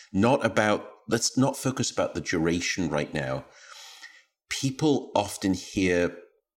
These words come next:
folks like me say, "Okay, how much sleep do we need?" And the response is somewhere between seven to nine hours of sleep a night. That's what seems to maintain health.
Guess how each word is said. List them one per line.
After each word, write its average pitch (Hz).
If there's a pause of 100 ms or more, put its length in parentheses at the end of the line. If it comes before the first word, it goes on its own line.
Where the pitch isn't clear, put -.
(140)
folks -
like 87
me 82
say, 78
"Okay, 80 (180)
how -
much -
sleep -
do 95
we 85
need?" 69
And 85 (140)
the 95
response 82
is 85
somewhere 110
between 85
seven -
to -
nine 78
hours 71
of 73
sleep -
a 69
night. 65 (480)
That's -
what -
seems 85
to -
maintain 73
health. -